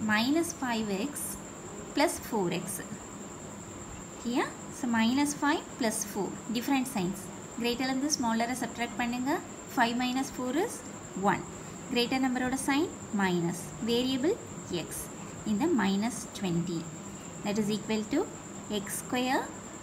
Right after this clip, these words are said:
minus x minus twenty. So what is the correct option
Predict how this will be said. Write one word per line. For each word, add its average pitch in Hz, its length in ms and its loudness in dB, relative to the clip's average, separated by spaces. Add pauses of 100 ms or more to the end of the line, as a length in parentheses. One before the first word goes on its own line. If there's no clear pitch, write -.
(160)
minus 226 380 4 (160)
x - 40 -6 (520)
minus 202 320 4 (100)
twenty. 170 280 -2 (840)
So 240 80 -6 (180)
what 233 160 -2
is - 140 -2
the 285 60 2 (100)
correct 254 260 0 (200)
option 262 280 2